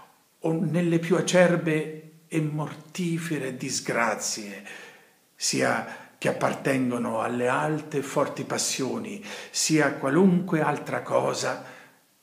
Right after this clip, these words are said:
servono sempre di consolazione, raccendono l'entusiasmo e non trattando né rappresentando altro che la morte, le rendono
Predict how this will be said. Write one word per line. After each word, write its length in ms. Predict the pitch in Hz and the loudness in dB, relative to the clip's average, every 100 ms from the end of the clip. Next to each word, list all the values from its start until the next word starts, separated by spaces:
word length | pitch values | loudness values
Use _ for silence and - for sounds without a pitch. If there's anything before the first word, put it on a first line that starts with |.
| _ _ _ _ _ | _ _ _ _ _
servono 680 | - 151 120 113 110 107 | -6 -4 -4 -6 -6 -6
sempre 840 | - - 123 127 123 - 113 117 113 | -4 -4 -2 -4 -6 -10 -12 -12 -12
di 140 | 117 | -14
consolazione, 1120 | - 120 113 - 117 113 - - 101 101 - - - - _ _ _ _ _ _ _ _ _ | -12 -10 -6 -6 -6 -6 -6 -6 -8 -14 -14 -16 -16 -20 _ _ _ _ _ _ _ _ _
raccendono 1080 | - 165 165 - 190 185 165 175 160 165 - - | -6 -4 -4 -4 0 0 2 0 0 -4 -6 -8
l'entusiasmo 1400 | - 175 160 - 170 165 156 127 101 - - - - - - _ _ _ _ _ _ _ _ _ _ | 2 2 2 0 0 4 4 4 0 -4 -6 -12 -16 -18 -20 _ _ _ _ _ _ _ _ _ _
e 120 | 151 | -2
non 260 | 131 127 123 | 2 0 0
trattando 800 | 127 120 135 135 123 113 101 - - - | -2 -2 -2 -2 -2 -4 -6 -8 -18 -8
né 180 | 131 127 | -4 -2
rappresentando 1200 | 117 - 139 - 135 123 - 139 147 139 135 123 | -4 -4 -4 -4 -2 -2 -2 -4 -2 -2 -2 0
altro 500 | 131 135 135 120 135 | -2 -2 -4 -6 -8
che 120 | 131 127 | -6 -4
la 140 | 113 | -4
morte, 680 | 110 107 107 - - 110 - - - _ _ _ _ - | -2 -2 -2 -6 -12 -12 -12 -20 -20 _ _ _ _ -8
le 160 | 135 | -4
rendono 800 | 123 123 127 123 113 113 110 - | -2 -2 0 -2 -4 -6 -8 -12